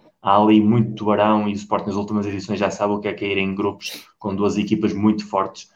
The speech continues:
com o desgaste físico e psicológico que isso implica. E, sobretudo, também, além da mudança de discurso, para mim é muito importante a nível tático. É muito raro uma equipa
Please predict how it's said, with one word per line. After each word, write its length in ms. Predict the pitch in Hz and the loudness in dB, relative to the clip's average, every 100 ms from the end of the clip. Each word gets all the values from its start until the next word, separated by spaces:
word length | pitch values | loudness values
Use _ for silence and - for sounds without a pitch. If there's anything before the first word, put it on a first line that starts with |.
| _ _ | _ _
com 140 | 117 | 0
o 60 | 110 | 0
desgaste 420 | 107 107 107 - | 0 0 0 -2
físico 420 | - 123 107 104 | -4 0 0 -2
e 40 | 107 | -4
psicológico 460 | - - 104 101 | -6 -4 -4 -4
que 60 | 110 | -8
isso 160 | - | -8
implica. 460 | 101 - 95 - 127 - _ _ - | -8 -6 -8 -8 -16 -18 _ _ -6
E, 80 | |
sobretudo, 460 | - 170 151 131 160 | -2 2 2 2 2
também, 560 | 160 135 139 151 - - _ _ _ _ _ _ - | 4 4 2 0 -6 -14 _ _ _ _ _ _ -6
além 240 | 117 131 | -2 0
da 80 | 127 | 2
mudança 320 | 120 123 120 | 2 0 0
de 60 | 107 | -4
discurso, 500 | - - 135 131 - | -6 -4 -4 -4 -4
para 100 | 123 | -2
mim 140 | 123 | 0
é 40 | 120 | 0
muito 200 | 117 117 | 0 -2
importante 640 | 107 107 120 120 - - _ _ - | -4 -4 -2 -2 -6 -12 _ _ -6
a 40 | |
nível 260 | 123 117 104 | 0 2 2
tático. 360 | - 185 95 110 | 0 -2 -4 -4
É 40 | |
muito 280 | 107 151 - | -2 -2 -2
raro 220 | 143 143 | 0 2
uma 120 | 127 | 2
equipa 440 | 113 113 135 127 | -2 -2 -8 -10